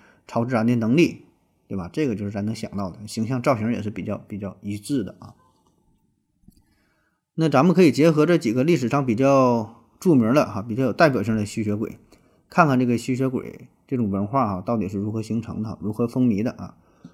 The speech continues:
咱说这几个可以说是吸血鬼的鼻祖啊，吸血鬼的种种哈，或者说是吸血鬼的原型啊。第一个呢是该隐啊，该隐这个是圣经当中的人物啊。那如果您对基督教、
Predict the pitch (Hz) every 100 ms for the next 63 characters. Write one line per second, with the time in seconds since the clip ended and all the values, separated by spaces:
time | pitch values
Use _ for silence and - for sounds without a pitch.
0 | _ _ 120 - 120 131 104 110 110 107
1 | - _ _ _ _ 160 170 131 120 123
2 | 113 107 101 95 - _ - - 151 156
3 | 113 113 117 151 151 107 95 - 120 120
4 | 95 120 120 104 95 95 98 107 104 110
5 | 104 104 - 107 110 104 98 101 107 101
6 | 98 110 117 _ _ _ _ _ _ _
7 | _ _ - 170 190 196 165 170 170 180
8 | 170 - - - 107 - _ _ - 147
9 | 151 139 - - - - 135 123 123 160
10 | 143 151 151 127 123 120 107 113 123 -
11 | 107 95 110 117 110 123 135 131 127 143
12 | 139 - - 135 131 123 143 -